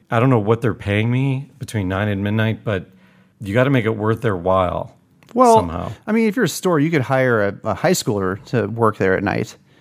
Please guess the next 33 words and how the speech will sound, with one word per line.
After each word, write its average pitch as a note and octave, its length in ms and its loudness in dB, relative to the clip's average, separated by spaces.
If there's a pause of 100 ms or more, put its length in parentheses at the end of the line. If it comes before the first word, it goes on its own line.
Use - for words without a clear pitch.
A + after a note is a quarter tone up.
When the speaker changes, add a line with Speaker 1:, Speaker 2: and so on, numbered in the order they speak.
(240)
Speaker 2:
I C#3 40 -2
mean, C#3 80 4
you C#3+ 80 4
don't F#3 160 0
have C3+ 220 2
to C#3 100 -2
be B2+ 120 2
the A#2 120 2
Speaker 1:
That's C3 140 2
Speaker 2:
owner A2 240 2
Speaker 1:
true. G2 120 -2
Speaker 2:
working B2 280 0
there. G#2+ 280 -2 (140)
Speaker 1:
That's C3+ 140 -10
Speaker 2:
Plus G3 160 2
Speaker 1:
true. C#3 100 0
But, D#3+ 160 2
like, F3 160 2
at E3 80 0
a C#3+ 60 0
bar C3+ 640 2
between B2+ 320 -6
nine B2+ 180 0
and B2+ 120 0
midnight, C3 360 0
you're A2+ 160 -2
spending C3+ 380 0
a G2+ 40 0
lot G2+ 260 4
of G2 80 2
money F#2 280 -2
on E2 120 -8
drinks. - 460 -8